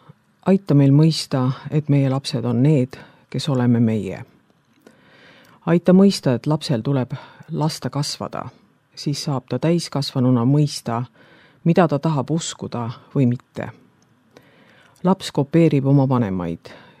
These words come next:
kuid mitte kaua. Kas oleme siis rahulikult võimelised lastes oma kätetööd vaatama? Lugupidamatu suhtumine inimestesse, veel enam Jumalasse,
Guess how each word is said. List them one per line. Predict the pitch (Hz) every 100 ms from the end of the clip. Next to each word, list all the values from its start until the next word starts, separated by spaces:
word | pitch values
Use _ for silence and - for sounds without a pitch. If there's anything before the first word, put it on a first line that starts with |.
| _
kuid | - 165
mitte | 175 -
kaua. | 160 139 120 82 71 - _ _ _ _ _ _ _ _
Kas | 165 165
oleme | 190 175 151
siis | 147 165
rahulikult | 180 175 147 143 143 135
võimelised | 165 156 135 131 139 131 127 120
lastes | 147 165 135 117
oma | 131 131 127 127 -
kätetööd | 143 131 120 123 139
vaatama? | 139 107 - 92 80 113 _ _ _ _ _ _ _ _ _ _ -
Lugupidamatu | 170 170 156 147 143 139 139 139
suhtumine | - 170 - 131 127
inimestesse, | 131 151 135 127 - 123 - 113 110 120 _ _ _ _ -
veel | 165 170
enam | 160 147
Jumalasse, | 147 156 123 104 - - 98